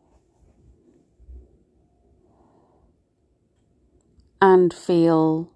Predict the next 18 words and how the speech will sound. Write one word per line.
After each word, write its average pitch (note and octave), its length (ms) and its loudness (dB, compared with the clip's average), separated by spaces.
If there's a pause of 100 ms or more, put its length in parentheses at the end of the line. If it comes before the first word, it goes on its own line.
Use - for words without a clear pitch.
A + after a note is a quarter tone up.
(320)
isolated - 960 -8 (1400)
and F3+ 220 0
feel D#3+ 1000 -2 (920)
upset - 600 -2 (480)
and F3 180 0
angry E3 680 -4
and D#3 140 -10
frustrated. - 840 -10 (1400)
And G3 80 2
this B3 180 0
is C#4+ 140 2
generally F3+ 880 -2 (100)
in F3+ 340 2
the E3 100 -2
scenario E3+ 720 -2
or - 280 -2
situation - 720 -6
where E3 280 0